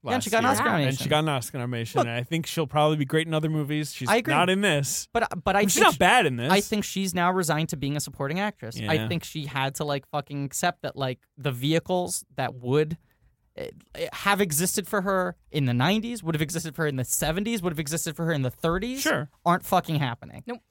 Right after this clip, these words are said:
Speaker 1: And now you have four new women who are waiting for those vehicles
Speaker 2: No,
Speaker 1: to
Speaker 2: it's,
Speaker 1: happen, and it's
Speaker 2: that
Speaker 1: also
Speaker 2: is,
Speaker 1: not gonna happen for them.
Speaker 2: that is true. So McAdams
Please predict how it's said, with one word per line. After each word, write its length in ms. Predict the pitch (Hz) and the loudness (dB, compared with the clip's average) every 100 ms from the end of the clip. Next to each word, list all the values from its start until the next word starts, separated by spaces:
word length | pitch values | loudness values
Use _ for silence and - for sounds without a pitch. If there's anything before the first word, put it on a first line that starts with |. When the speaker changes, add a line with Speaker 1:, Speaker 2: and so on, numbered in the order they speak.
| - | -2
Speaker 1:
And 160 | 156 | 2
now 100 | 160 | 4
you 140 | 165 165 | 6 4
have 100 | 156 | 2
four 380 | - 185 196 | 0 2 2
new 180 | 180 185 | 2 2
women 380 | 165 151 139 127 | 2 0 0 -2
who 120 | 135 143 | 0 0
are 80 | |
waiting 320 | 131 139 139 135 | 0 2 2 0
for 100 | 139 | 0
those 160 | 135 | 0
vehicles 280 | 127 139 226 | 2 6 6
Speaker 2:
No, 40 | |
Speaker 1:
to 60 | 190 | 8
Speaker 2:
it's, 60 | 185 | 6
Speaker 1:
happen, 240 | 127 131 | 4 2
and 100 | 127 | 2
it's 100 | 127 | 2
Speaker 2:
that 120 | 147 | 4
Speaker 1:
also 200 | 139 135 | 4 4
Speaker 2:
is, 40 | 131 | 2
Speaker 1:
not 160 | 120 113 | 2 0
gonna 140 | 117 | -2
happen 240 | 117 - | -2 -4
for 120 | 117 - | -10 -10
them. 200 | 104 147 | -10 -8
Speaker 2:
that 200 | 143 127 | -4 -2
is 120 | 123 - | -2 -6
true. 160 | - | -14
So 480 | - 180 156 143 139 - | -4 2 2 2 -2 -6
McAdams 840 | 143 185 170 170 170 170 165 - | -4 2 4 4 4 2 -2 -6